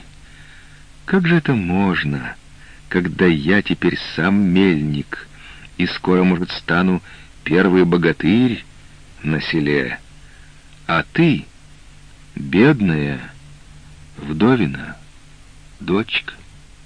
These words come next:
Девку шатнуло от этого слова, будто её ужалила змея.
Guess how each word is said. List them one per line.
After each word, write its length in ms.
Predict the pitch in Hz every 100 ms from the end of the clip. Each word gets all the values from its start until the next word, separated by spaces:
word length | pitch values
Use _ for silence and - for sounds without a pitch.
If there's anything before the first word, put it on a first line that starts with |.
| - - - - - - - - - - -
Девку 520 | 67 82 87 - -
шатнуло 720 | - 92 90 - 131 131 87
от 80 | 78
этого 280 | - - 71
слова, 460 | - 90 95 76 71
будто 360 | 98 - 95
её 180 | 107 113
ужалила 500 | 113 92 117 107 107
змея. 580 | 82 73 127 127 87